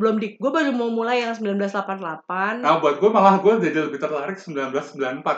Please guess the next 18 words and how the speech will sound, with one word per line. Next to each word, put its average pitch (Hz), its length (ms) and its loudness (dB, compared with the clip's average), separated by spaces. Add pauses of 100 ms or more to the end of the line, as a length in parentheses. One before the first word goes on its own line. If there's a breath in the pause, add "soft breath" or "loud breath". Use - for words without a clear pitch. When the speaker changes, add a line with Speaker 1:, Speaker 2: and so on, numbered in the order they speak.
Speaker 2:
karena 151 160 -4
gue 175 160 -2
harus 160 160 -4
sebagai 127 240 -4
anak 127 240 -6
sembilan 131 240 -6
puluhan 160 240 -2
mungkin 165 240 -10 (420)
lebih 123 300 -12
relate 123 360 -2 (120)
kayak 110 160 -8
gitu. 107 240 -16
Tapi - 180 -6 (140)
nggak 123 160 -2
tahu, 127 240 -2 (320)
gue 143 160 0
masih, 135 380 0 (340)
masih 123 420 -8